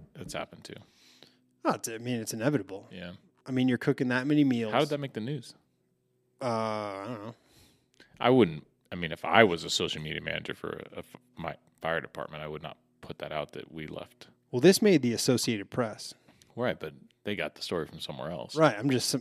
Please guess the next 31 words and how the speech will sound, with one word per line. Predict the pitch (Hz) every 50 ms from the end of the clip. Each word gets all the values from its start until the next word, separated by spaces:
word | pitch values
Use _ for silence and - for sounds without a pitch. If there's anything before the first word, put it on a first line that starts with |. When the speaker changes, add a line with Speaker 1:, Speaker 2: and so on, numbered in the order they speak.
| - -
Speaker 2:
I'm | 123 123 120
shocked | - - - 127 123 123 - - -
that | 120 110
it | 110 104 - _ 120
got | 117 120 107 107
all | 104 113 110 107
the | 104 107
way | 104 104 101
to | 101
that | 98 95 101 101
level. | 104 101 101 101 101 104 - _ _ _ _ _ _ _ - _ _ _ -
'Cause | - 147
nothing | 160 175 165 143 143 147 135 127 139 - -
Speaker 1:
Well, | 196 185 170 147 131
once | 117 110 113 127 131 123 - -
it | 101
gets | 87 92 80 - -
out, | - 85 104 90 71 73 73 82 - -
then | - 80 76 76
it's, | 78 78 -
"Oh, | 78 76 80 90 92
look, | 98 113 113 -
the | - 85
fire | - - 90 107 101
department | - 82 - - 78 76 78 76 80
lit | 85 90 - -
their | 101 98
own | 95 98
station | 95 - - 113 131 123 - -
on | - -
fire." | - - - - - - -